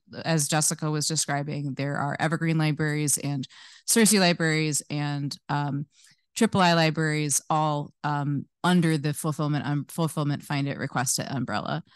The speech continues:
And then, of course, it uses Ever-, Evergreen's sophisticated request modeling and targeting that just as a quick glance at the people in this room, I don't need to explain to you why that's cool.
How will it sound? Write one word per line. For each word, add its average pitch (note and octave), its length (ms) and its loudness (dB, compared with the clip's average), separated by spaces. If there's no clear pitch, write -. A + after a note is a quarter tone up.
And D3+ 200 2
then, C#3+ 360 0
of D3 120 -4
course, C#3+ 380 2
it D3+ 120 0
uses C#3+ 480 0
Ever-, C#3+ 420 -4
Evergreen's D#3 560 2
sophisticated D#3 560 -2
request G3+ 380 2
modeling F3 360 4
and D#3 80 -2
targeting D#3 480 -2
that C#3+ 140 -4
just D3 220 -6
as C#3+ 120 -2
a D3 100 0
quick - 240 -4
glance C#3 380 -2
at D3+ 160 -2
the C#3+ 100 -2
people D3 360 -2
in C#3 120 -2
this C#3+ 180 -2
room, C#3 140 -2
I C3+ 80 -2
don't C#3 200 -2
need C#3 160 -2
to C#3+ 100 -2
explain C#3 340 -2
to - 100 -6
you C#3 60 -4
why G#2 120 -2
that's G2+ 200 -4
cool. A#3+ 320 4